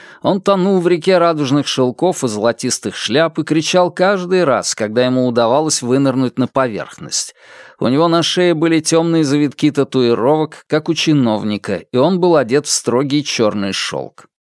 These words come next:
Охрана не подпускала его. «Прошу вас!» —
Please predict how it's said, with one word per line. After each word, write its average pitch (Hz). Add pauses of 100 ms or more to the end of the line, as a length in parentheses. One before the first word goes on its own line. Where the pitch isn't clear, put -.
(540)
Охрана 95
не 156
подпускала 110
его. 58 (540)
«Прошу 302
вас!» — 226